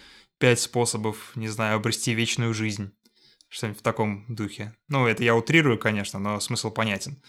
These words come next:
То есть обещай простые решения, какие-то сенсации. И, ну, может, это даже не так уж плохо,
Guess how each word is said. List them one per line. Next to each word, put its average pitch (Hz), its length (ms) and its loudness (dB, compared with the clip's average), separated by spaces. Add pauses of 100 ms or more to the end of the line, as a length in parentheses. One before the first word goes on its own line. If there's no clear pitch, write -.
(540)
То - 40 -6
есть - 140 -6
обещай 123 320 4
простые 120 460 4
решения, 104 760 -2
какие-то 113 300 -6
сенсации. - 800 -2 (920)
И, 131 420 2 (1300)
ну, 170 100 2
может, 220 240 4
это 165 140 0
даже 170 180 4
не 165 80 2
так 165 140 2
уж 160 120 -2
плохо, - 460 0